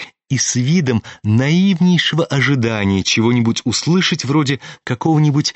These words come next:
капитального сообщения, давно ожидаемого и всеми угаданного. Князя опять покоробило. Ему становилось ясным, что все вдруг стали чего-то ждать от него,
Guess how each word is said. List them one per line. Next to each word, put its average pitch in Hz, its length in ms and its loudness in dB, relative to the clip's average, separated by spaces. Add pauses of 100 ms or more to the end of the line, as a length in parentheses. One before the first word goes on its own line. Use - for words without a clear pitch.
(160)
капитального 135 640 0
сообщения, 92 800 -2 (200)
давно 107 440 -2
ожидаемого 101 920 -2 (240)
и 98 80 -8
всеми 104 480 0
угаданного. 92 720 -4 (300)
Князя 107 500 -2
опять 131 540 -4
покоробило. 90 720 -4 (340)
Ему 117 300 0
становилось 120 640 0
ясным, 98 720 -4 (520)
что - 280 -2
все - 380 0
вдруг 139 300 -2
стали 151 340 -2
чего-то 156 440 -2
ждать 123 440 -2
от - 120 -4
него, 80 320 -4